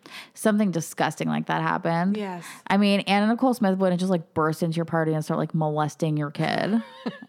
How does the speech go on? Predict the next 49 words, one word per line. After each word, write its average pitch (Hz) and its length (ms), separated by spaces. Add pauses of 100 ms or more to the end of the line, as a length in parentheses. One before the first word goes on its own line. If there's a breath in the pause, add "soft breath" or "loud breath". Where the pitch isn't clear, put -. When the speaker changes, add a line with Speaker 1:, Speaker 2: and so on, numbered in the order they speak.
Speaker 1:
It's 190 240
like 185 460
Speaker 2:
I 285 100
don't 370 120
know. 349 140
We 262 140
heard 320 240
how 302 180
she 240 160
talked 202 280
to 202 60
her 175 120
son - 240
on 55 100
the 208 80
phone. - 380 (280 soft breath)
Speaker 1:
That's, 208 300
I 202 120
think 226 200
she 247 80
had 196 180
no 170 360 (440)
idea 165 420
of 156 80
what 156 200
was 160 140
appropriate 175 500
and - 100
what - 100
Speaker 2:
No. 208 60
Speaker 1:
wasn't, 165 340
which 180 180
is 180 120
not 175 280
a 160 120
way, 156 260 (100)
um, 170 180
which 175 180
isn't 170 220
an 127 140
excuse. - 560
Speaker 2:
No, 196 420
it's - 80
not 262 140
an 233 60
excuse, 196 540
but 190 100
Speaker 1:
It's 196 280
just - 800